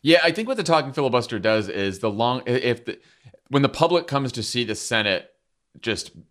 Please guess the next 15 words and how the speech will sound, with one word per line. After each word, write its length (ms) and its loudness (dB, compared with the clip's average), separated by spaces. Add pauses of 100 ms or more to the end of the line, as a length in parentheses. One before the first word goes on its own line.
be 220 2
at 80 2
a 60 0
standstill 720 -2
and 100 -8
just 200 -6
speeches 480 0
against 400 0
voting 340 0
rights 320 -4
and 140 -14
civil 300 -8
rights 420 -6
for, 300 -4
like, 380 -2